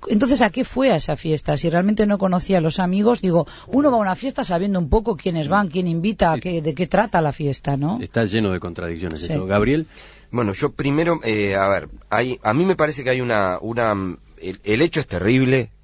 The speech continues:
Speaker 3: condenable desde todo punto de vista, fun-, político, funcional, eh, ciudadano, eh, de, de, desde todo punto de vista. A mí me pa-, me parece, yo comparto todas las cosas que han dicho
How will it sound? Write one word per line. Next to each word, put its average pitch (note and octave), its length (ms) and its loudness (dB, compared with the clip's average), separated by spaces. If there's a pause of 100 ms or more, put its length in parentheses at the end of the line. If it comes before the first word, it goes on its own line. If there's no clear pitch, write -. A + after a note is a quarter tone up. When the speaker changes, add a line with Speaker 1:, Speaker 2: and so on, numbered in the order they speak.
Speaker 3:
condenable G#2+ 680 0
desde F#2+ 200 -4
todo A#2 260 0
punto G#2 300 -4
de F2 40 -2
vista, G#2+ 540 -2
fun-, G#2+ 220 -4
político, G2+ 720 -2
funcional, G2 840 0 (100)
eh, F2+ 640 -8
ciudadano, G#2 1120 0 (180)
eh, F2+ 400 -6
de, F#2 180 -8
de, G2+ 220 -4
desde G#2 280 -2
todo D3 160 2
punto A2 240 -6
de F2 60 -4
vista. E2 260 -6
A G2+ 40 -2
mí D#3 120 0
me F#3 100 -4
pa-, C#3+ 180 -2
me G#2 200 -4
parece, G#2+ 320 -2
yo B2 160 -8
comparto G#2 600 -2
todas G#2+ 220 -2
las F#2 140 -8
cosas F#2+ 260 -10
que - 80 -14
han F2 100 -8
dicho E2+ 380 -12